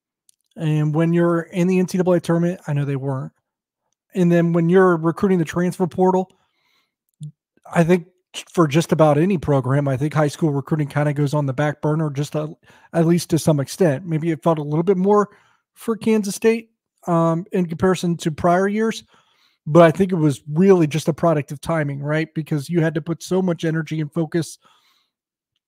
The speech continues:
on the transfer portal, you know, just trying to, and probably trying to squeeze every ounce of, you know, what you had in the bottle for last year's team,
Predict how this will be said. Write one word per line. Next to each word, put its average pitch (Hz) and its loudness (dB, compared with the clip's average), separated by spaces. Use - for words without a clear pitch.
on 160 4
the 151 0
transfer 156 -2
portal, 151 0
you 160 -2
know, 147 2
just 151 -4
trying 170 0
to, 147 0
and 156 -2
probably 160 0
trying 180 0
to 156 -2
squeeze 170 0
every 160 0
ounce 160 -2
of, 127 -10
you 147 2
know, 160 2
what 156 -2
you 160 4
had 151 2
in 160 0
the 147 0
bottle 143 2
for 160 -4
last 151 0
year's 139 -6
team, 135 -4